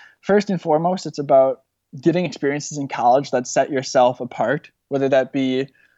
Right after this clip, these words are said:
extracurriculars, uh, sports, whatever it may be. In my case, it was serving as student body president. And I think that really flagged to Google that I was able to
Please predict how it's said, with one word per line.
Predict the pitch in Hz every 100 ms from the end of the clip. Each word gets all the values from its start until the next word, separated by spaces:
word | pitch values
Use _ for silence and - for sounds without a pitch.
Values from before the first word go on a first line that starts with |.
| _
extracurriculars, | 139 - 123 214 214 190 185 175 170 165 165 - - 170
uh, | 131 117 110 101
sports, | - - 190 165 160 156 - - _ _ _ _ _ _
whatever | 175 196 233
it | 175
may | 156
be. | 151 151 160
In | 151
my | 147
case, | 156 180 180
it | 156
was | 147
serving | 156 147 143
as | 127
student | 156 143
body | 139 127
president. | 123 127 131 165 202 - _
And | 147
I | 135
think | 139 151 147
that | 135 135 147
really | 139 143 135
flagged | _ 135 135 139 151 - - -
to | 156
Google | 143 139 165 180
that | 151 127
I | 131
was | 131 131
able | 135 139 143
to | - 135 127